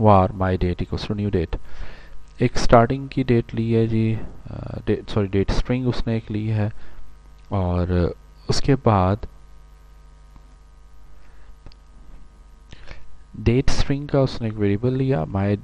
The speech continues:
date, और आगे my date जो उसने एक object ऊपर create किया था, dot to local date, date string, और उसने उसको space के साथ कॉन्कैटिनेट किया, और आगे वो concatenate कर रहा है time string के साथ। यानी मतलब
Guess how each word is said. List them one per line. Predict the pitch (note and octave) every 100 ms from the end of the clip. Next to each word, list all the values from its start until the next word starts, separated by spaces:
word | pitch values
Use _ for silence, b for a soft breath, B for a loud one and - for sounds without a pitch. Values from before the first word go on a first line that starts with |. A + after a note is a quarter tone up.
| G#2
date, | G#2 C3 -
और | - G#2
आगे | F#2+ F#2+ G2+
my | G2 G2 G2
date | F#2+ G#2+ - -
जो | G#2
उसने | F#2 -
एक | F#2+
object | F2+ - F#2+
ऊपर | G#2 A#2+
create | - G#2 G#2+
किया | - A2
था, | C#3
dot | C3+ G#2+
to | F#2+ - G#2
local | G2 G2 -
date, | G2 G2 F#2 E2+ - - G2
date | F2+ - -
string, | A2 A#2+ C3+ B B B -
और | G2+
उसने | F#2+ G2+
उसको | - G2
space | - G#2
के | -
साथ | B2 A#2+
कॉन्कैटिनेट | - B2 A#2+ - B2+ B2+
किया, | - - B2
और | A#2+
आगे | F2+ F#2
वो | G2
concatenate | G#2 G2 F#2+ - F#2+ G2 -
कर | G2+ F#2+
रहा | F#2+ F#2
है | G2+ B2+ -
time | F#2+ G2 F#2+
string | - - F2+
के | - F2+
साथ। | E2+ E2 - B B B B B - - - - - - - - -
यानी | B2 B2+
मतलब | B2 - C3